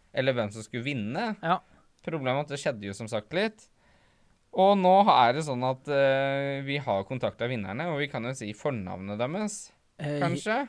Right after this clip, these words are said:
Speaker 2: ja, og det som er litt morsomt da, det var jo først det var en, eh, Mia og en Mats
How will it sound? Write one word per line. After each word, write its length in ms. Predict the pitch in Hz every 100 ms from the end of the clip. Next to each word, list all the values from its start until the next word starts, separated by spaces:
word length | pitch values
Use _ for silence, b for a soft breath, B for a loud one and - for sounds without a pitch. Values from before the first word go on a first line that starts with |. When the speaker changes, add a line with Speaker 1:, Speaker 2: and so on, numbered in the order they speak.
| -
Speaker 2:
ja, 200 | 170 214
og 100 | 220
det 80 | 185
som 80 | 196
er 60 | 175
litt 60 |
morsomt 300 | 202 175 147
da, 180 | 170 220
det 100 | 202
var 160 | 175 151
jo 140 | 165
først 240 | 160 160
det 80 | -
var 80 | 170
en, 180 | 147 151
eh, 100 | 147
Mia 420 | 170 156 117 202 277
og 60 |
en 140 | 190 185
Mats 220 | 226 -